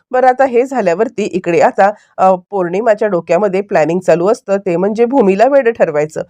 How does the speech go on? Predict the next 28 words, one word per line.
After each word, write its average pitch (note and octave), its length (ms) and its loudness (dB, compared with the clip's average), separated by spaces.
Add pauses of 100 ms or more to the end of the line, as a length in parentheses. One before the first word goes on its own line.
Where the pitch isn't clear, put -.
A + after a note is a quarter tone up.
(260)
मग C#4+ 160 -4
भूमीची B3 400 0
उशी A#3 320 -2
घेऊन A3+ 300 2
ती F3 200 -6
आता G3+ 360 0
फेकून G#3+ 340 -4
देते F#3 340 -4 (260)
आणि F3 140 -2
"हे F3 140 0
बघ, G#3+ 220 2
ही F#3 180 -6
तुझी A3+ 320 -4
बाळ F#3+ 340 0
नाहीये, G3 400 0 (260)
ही G#3+ 100 -10
फक्त G3+ 300 -4
एक G3+ 240 0
उशी F#3 260 0
आहे. D#3 120 0 (220)
बघ A#3+ 180 2 (140)
फेकली C4 320 -4
ना F4 100 0
मी, F4 180 -2 (220)
बघ B3 160 -2 (140)
फेकली A3+ 300 -6
ना F4 100 0
मी," E4 200 -4